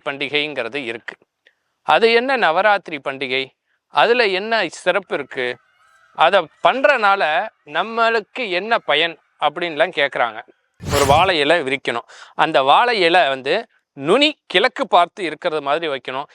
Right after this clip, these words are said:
"இல்லைங்க, என்னால கிழக்கு போடுறதுக்கான வசதி இல்லைன்னா வடக்கு இருக்கலாம். ஆனா கிழக்கு இருப்பது தான்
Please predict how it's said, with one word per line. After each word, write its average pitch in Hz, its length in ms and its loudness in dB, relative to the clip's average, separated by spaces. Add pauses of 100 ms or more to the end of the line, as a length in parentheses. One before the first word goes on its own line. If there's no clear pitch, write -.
(120)
"இல்லைங்க, 180 380 0
என்னால 160 300 -2
கிழக்கு 196 420 -2
போடுறதுக்கான 151 720 -4
வசதி 165 400 -2
இல்லைன்னா 143 440 -4
வடக்கு 170 360 2
இருக்கலாம். 135 480 -2 (240)
ஆனா 180 260 0
கிழக்கு 208 440 -2
இருப்பது 151 380 -6
தான் 202 200 -2